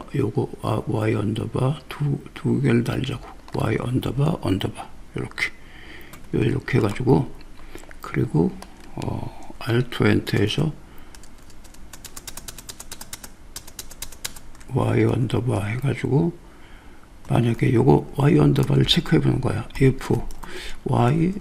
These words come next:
언더바, 언더바가 빈 문자야. 빈 문자면은, 어,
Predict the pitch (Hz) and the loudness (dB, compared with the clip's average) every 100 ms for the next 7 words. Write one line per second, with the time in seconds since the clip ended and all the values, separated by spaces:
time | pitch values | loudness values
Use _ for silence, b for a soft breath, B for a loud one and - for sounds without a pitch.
0 | - - 127 127 127 117 127 - - 117 | -4 2 4 6 4 2 0 0 2 6
1 | 127 131 117 113 120 160 - - - - | 6 4 2 4 4 4 0 -8 -14 -14
2 | - - - 160 156 139 - 95 87 - | -14 -12 2 6 8 6 4 2 0 -4
3 | - - - - - 151 147 - - - | -10 -12 -12 -2 6 8 8 6 4 4
4 | - 120 - B B B B B B - | 4 2 -2 B B B B B B -10
5 | - 123 117 117 117 131 | -2 4 6 8 6 4